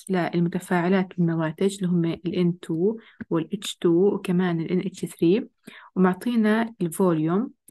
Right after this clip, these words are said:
اللي هي تلاتة ونص لتر، ومعطينا درجة الحرارة. السؤال if the equilibrium constant for the reaction معطينا إياها اللي هي واحد بوينت اثنين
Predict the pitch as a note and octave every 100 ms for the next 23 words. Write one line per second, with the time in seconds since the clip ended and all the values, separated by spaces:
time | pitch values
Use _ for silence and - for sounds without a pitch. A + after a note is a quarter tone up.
0 | - F3 F#3+ F#3 F#3 F#3 F3 F3 - -
1 | - G#3 - _ - - - - F#3+ F3+
2 | A#3+ G3 G3+ G3 F3+ - E3+ D#3 E3 A#3
3 | - _ - - - G#3 - G3+ C4 A#3+
4 | C4+ - C4+ B3+ G3 G3 A3+ A3 G3 F3+
5 | - G#3 G3+ F#3 F3+ G3+ F3+ E3+ E3+ G3
6 | G3 - E3+ E3+ F#3+ E3+ E3 E3+ F3 F#3
7 | F#3 E3 E3+ - F3 E3+ - F3 E3